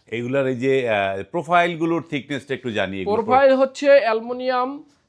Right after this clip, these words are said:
Speaker 2: জগতের সবারই একই। অনেকে বলে সবচেয়ে বেশি সমস্যা আছে চৌকট নিয়ে, কারণ
Speaker 1: হ্যাঁ।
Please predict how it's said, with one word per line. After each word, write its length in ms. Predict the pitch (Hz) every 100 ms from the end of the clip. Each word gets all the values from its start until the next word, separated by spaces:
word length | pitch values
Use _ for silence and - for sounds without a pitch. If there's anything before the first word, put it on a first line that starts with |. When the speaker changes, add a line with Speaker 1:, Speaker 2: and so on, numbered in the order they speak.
| -
Speaker 2:
জগতের 440 | 185 208 226 247
সবারই 560 | 240 - 202 226 240 247
একই। 220 | 208 196
অনেকে 300 | 190 214 233
বলে 300 | 214 220 214
সবচেয়ে 440 | 196 208 - 233
বেশি 260 | 208 202 -
সমস্যা 440 | - 208 208 -
আছে 240 | 214 - 190
চৌকট 420 | - 220 214 226
নিয়ে, 260 | 208 180 127
কারণ 380 | 165 180 185 175
Speaker 1:
হ্যাঁ। 420 | 107 92 80